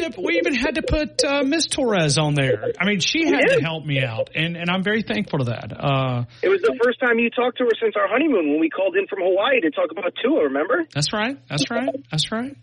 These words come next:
Speaker 1: Um,
Speaker 2: That all happened, people. That's a real thing.
Speaker 1: That is a real story. That is a real story. So, yes, he's got Bama bias. Yeah, absolutely he does,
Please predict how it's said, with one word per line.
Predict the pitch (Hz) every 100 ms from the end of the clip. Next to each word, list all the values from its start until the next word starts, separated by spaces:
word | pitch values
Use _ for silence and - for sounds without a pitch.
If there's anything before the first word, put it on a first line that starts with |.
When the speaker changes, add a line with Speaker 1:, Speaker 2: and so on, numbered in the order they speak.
| _ -
Speaker 1:
Um, | 156 151 147 147 -
Speaker 2:
That | 180 233
all | 262 539
happened, | 254 659 226
people. | 403 392 240 233
That's | - 262
a | 233
real | 240 254
thing. | - 269 285
Speaker 1:
That | 151
is | 175 165
a | 156
real | 143 175 196
story. | - 185 151 127
That | 113 147
is | 160
a | 156
real | 151 156
story. | - 156 135
So, | 127
yes, | 156 175 180
he's | 190 175
got | 175 147
Bama | 131 147 139
bias. | 123 131 143 165 - -
Yeah, | - 160
absolutely | 175 - 180 202 180 135
he | 131
does, | 113 101